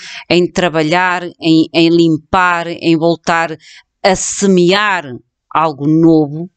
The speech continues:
no vosso, eh, relacionamento, com a esperança que os frutos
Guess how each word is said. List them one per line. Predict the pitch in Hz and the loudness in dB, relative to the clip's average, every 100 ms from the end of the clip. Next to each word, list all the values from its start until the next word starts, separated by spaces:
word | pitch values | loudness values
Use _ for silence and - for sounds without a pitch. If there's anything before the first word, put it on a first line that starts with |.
| _ | _
no | 160 143 | 0 2
vosso, | 151 139 - 139 143 - - | 0 0 -6 -10 -10 -10 -4
eh, | 147 139 135 131 123 123 - - - | 0 2 2 0 -2 -6 -16 -18 -6
relacionamento, | 160 180 - 160 147 156 160 156 - _ | -2 -2 -2 0 2 4 2 0 -8 _
com | 196 208 214 - _ | 0 0 -2 -8 _
a | 170 | 0
esperança | 170 - - 170 160 196 220 214 - - 127 139 156 _ _ _ _ _ _ _ _ _ _ _ _ _ _ _ _ _ _ _ | 0 -2 -2 0 2 2 0 -2 -2 -2 -2 -2 -6 _ _ _ _ _ _ _ _ _ _ _ _ _ _ _ _ _ _ _
que | - 190 | 0 2
os | 190 | 2
frutos | - - 220 262 302 - - 151 139 - - | 0 -4 0 2 2 0 -6 -4 -2 -2 -4